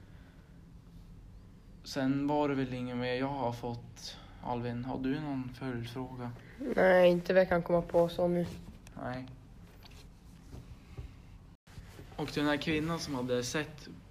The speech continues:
Speaker 1: eller som hade ringt polisen, hon jobbade ju på ett industrijobb. Och där hade ju hon också sett mannen. Eftersom mannen jobbade också tydligen på det där jobbet.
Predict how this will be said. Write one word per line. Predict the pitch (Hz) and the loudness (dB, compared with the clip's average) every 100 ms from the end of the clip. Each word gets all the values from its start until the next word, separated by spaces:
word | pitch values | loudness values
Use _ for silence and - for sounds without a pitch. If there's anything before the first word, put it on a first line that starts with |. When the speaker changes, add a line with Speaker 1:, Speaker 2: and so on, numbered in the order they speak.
| - | -6
Speaker 1:
eller | 143 135 131 | 0 2 2
som | 135 | 2
hade | 131 135 | 2 4
ringt | 151 143 131 | 4 2 0
polisen, | 131 135 - 104 117 - - - - - - - | 2 2 2 -2 -4 -6 -12 -18 -18 -18 -20 -4
hon | 147 | 0
jobbade | 151 139 131 131 | 2 2 2 2
ju | 127 | 2
på | 127 | -2
ett | - | -2
industrijobb. | 143 131 131 143 139 131 156 107 113 120 - - - | 0 2 2 2 4 6 4 4 0 -4 -8 -14 -8
Och | 143 | -2
där | 151 156 | 2 2
hade | 143 135 | 2 2
ju | 135 | 2
hon | 143 | 4
också | 135 135 131 | 2 0 -2
sett | 123 123 | -2 -2
mannen. | 139 143 110 101 120 120 - - - - | 0 2 0 0 -4 -6 -12 -18 -18 -12
Eftersom | 120 135 135 | -6 2 2
mannen | 139 143 135 | 4 2 4
jobbade | 135 120 127 127 | 2 2 -2 0
också | 143 143 123 | 0 -2 -4
tydligen | 127 117 117 117 117 | -2 0 0 -2 -2
på | |
det | 113 | -2
där | 113 | -2
jobbet. | 120 143 - - - - | 0 0 -2 -8 -14 -16